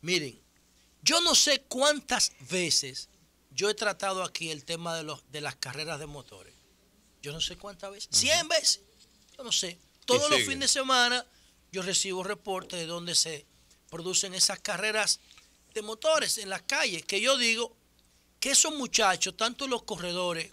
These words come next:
Speaker 1: como los mecánicos, tienen mucho talento. Y que el gobierno, de hecho yo tengo una iniciativa legislativa ya lista para presentarla en enero, para que la Federación de Motociclismo los acoja y los organice.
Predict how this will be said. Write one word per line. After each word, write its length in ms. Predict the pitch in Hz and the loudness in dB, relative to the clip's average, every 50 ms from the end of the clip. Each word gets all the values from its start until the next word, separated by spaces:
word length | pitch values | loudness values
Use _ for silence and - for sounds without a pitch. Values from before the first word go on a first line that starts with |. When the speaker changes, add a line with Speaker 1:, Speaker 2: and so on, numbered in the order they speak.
| _ - | _ -12
Speaker 1:
como 260 | 175 175 175 170 165 | -12 -10 -10 -10 -10
los 240 | 165 165 160 - - | -6 -4 -4 -4 -4
mecánicos, 680 | 160 151 - - 165 156 156 147 143 135 - 143 139 - | -6 -10 -8 -6 -4 -4 -4 -6 -8 -10 -12 -14 -10 -8
tienen 320 | - 190 202 208 196 185 | -6 -4 -4 -6 -6 -8
mucho 280 | 196 208 190 - 196 - | -8 -8 -8 -8 -8 -8
talento. 440 | - 123 110 92 78 73 _ _ _ _ _ _ _ _ _ _ _ _ _ _ _ _ _ _ _ _ | -10 -12 -12 -12 -14 -18 _ _ _ _ _ _ _ _ _ _ _ _ _ _ _ _ _ _ _ _
Y 120 | - 220 185 | -8 -8 -6
que 200 | - - 254 269 | -2 4 6 6
el 120 | 302 311 | 6 6
gobierno, 680 | 254 247 214 196 196 190 185 180 165 165 185 214 226 - - - - - _ _ | 4 2 2 2 2 2 2 2 0 -4 -6 -8 -10 -10 -16 -20 -20 -20 _ _
de 200 | 147 160 170 202 | -6 -2 0 0
hecho 180 | 208 - - 180 | 0 0 -2 -4
yo 160 | 156 160 170 | -4 -8 -10
tengo 240 | - - 190 180 180 180 | -8 -8 -10 -8 -8 -8
una 120 | 180 175 | -8 -8
iniciativa 640 | 170 170 170 - - 160 131 - 160 160 165 165 | -8 -6 -4 -4 -4 -4 -6 -10 -10 -8 -6 -6
legislativa 600 | 160 156 139 147 143 139 127 - - 151 147 139 127 | -4 -4 -6 -8 -8 -10 -12 -12 -12 -12 -10 -10 -8
ya 180 | 123 143 160 156 | -6 -4 -4 -2
lista 380 | 160 180 175 - - - 151 | -2 -4 -6 -6 -8 -12 -12
para 240 | - - 127 127 123 | -10 -10 -10 -10 -12
presentarla 500 | - 123 110 123 113 - - 139 147 160 | -12 -14 -16 -16 -14 -12 -10 -8 -6 -6
en 80 | 160 170 | -6 -4
enero, 300 | 165 151 143 139 143 156 - - _ - - - _ _ _ _ | -6 -6 -6 -8 -10 -14 -20 -20 _ -20 -20 -20 _ _ _ _
para 200 | - 196 208 196 | -4 -4 -2 0
que 120 | - 214 | 0 0
la 120 | 208 208 - | 0 0 0
Federación 560 | - 220 208 214 208 185 - - 233 254 262 | -2 -4 -2 -2 0 0 0 0 0 -2 -4
de 80 | 247 | -6
Motociclismo 800 | 233 226 220 - 220 196 - 214 190 - 190 180 165 156 160 160 | -6 -6 -8 -6 -4 -2 -2 -4 -4 -8 -10 -8 -8 -8 -8 -8
los 200 | 165 170 160 - | -6 -4 -2 -2
acoja 480 | 160 135 - - 175 180 139 120 110 - - | -2 -4 -6 -8 -8 -8 -8 -8 -10 -12 -12
y 80 | - 175 | -12 -10
los 220 | 170 170 - - - | -6 -4 -4 -4 -4
organice. 640 | 190 185 156 147 135 135 143 135 - - - 143 | -6 -6 -6 -8 -8 -8 -6 -4 -2 -2 -2 -4